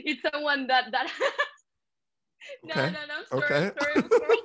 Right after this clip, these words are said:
Speaker 1: <laughs> Although it's definitely someone that I, I'm seeing more, more than once, more than twice, you know, like, so of course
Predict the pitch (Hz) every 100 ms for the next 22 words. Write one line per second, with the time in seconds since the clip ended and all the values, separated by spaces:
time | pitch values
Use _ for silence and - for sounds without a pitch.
0 | 453 - _ _ _ _ _ _ _ -
1 | 554 554 480 427 339 _ _ - 269 262
2 | 269 240 285 277 269 254 254 247 247 220
3 | 214 202 196 220 220 220 247 240 220 196
4 | 220 208 202 - - 220 208 196 196 202
5 | 226 226 202 196 196 190 185 240 233 214
6 | 208 196 190 208 208 196 190 - _ _
7 | _ _ _ _ - - 202 - 233 226
8 | 214 220 220 247 240